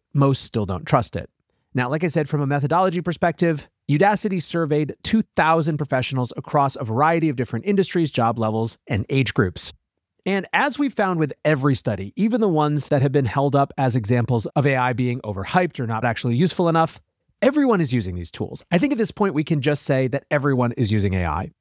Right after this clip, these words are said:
Ninety percent of workers that Udacity surveyed said that they have used some type of A I tool in their work.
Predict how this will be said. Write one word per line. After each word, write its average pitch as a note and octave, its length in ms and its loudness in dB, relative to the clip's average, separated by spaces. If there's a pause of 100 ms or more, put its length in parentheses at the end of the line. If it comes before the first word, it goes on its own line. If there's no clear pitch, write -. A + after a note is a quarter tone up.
(160)
Ninety G#3+ 240 2
percent E3+ 280 0
of C3 60 0
workers B2 340 0
that B2 120 -2
Udacity A2+ 440 0
surveyed F#2+ 520 -4
said E3 260 2
that C#3+ 80 -8
they C#3+ 140 0
have A#2+ 100 -2
used A#2+ 260 -2
some D#3+ 300 0
type C#3 200 -2
of A#2 100 -4
A A2 100 0
I G#2+ 80 0
tool G#2 260 -4
in F#2+ 80 -2
their F2 120 -2
work. F2 320 -4